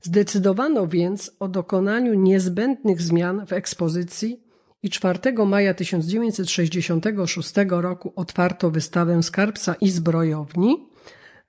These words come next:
według scenariusza doktora Andrzeja Fischingera i projektu Adama Młodzianowskiego.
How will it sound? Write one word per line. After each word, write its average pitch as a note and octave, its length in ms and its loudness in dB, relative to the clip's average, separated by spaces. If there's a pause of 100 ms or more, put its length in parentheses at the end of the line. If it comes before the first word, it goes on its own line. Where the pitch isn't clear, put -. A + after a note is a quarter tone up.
(120)
według G#3+ 360 2
scenariusza F3 920 2
doktora F3+ 460 -2
Andrzeja E3+ 460 0
Fischingera E3 800 -4 (640)
i E4 200 2 (120)
projektu G3 520 -4
Adama E3+ 380 0
Młodzianowskiego. D#3+ 840 -6